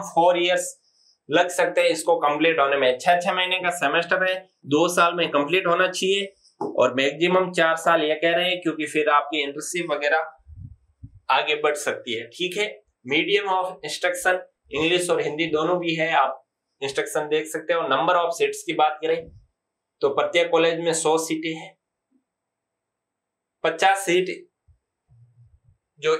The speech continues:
each institute except college code number, इन्होंने code number दे रखा है। बाकी है जो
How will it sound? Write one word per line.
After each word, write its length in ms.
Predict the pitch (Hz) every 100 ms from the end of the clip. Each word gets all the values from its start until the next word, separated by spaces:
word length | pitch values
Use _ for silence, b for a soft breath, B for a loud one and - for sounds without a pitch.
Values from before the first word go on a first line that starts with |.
| 170
each 220 | 190 180
institute 420 | 175 175 185 185 151
except 380 | 170 - 180 - -
college 360 | 160 175 180 -
code 300 | 170 170 175
number, 240 | 170 175 180
इन्होंने 340 | 151 156 156
code 280 | 156 165 170
number 180 | 180 175
दे 140 | 165 170
रखा 220 | 160 170
है। 220 | 165 - - _ _ -
बाकी 480 | 131 143 165 185 170
है 180 | 170 170
जो 180 | 160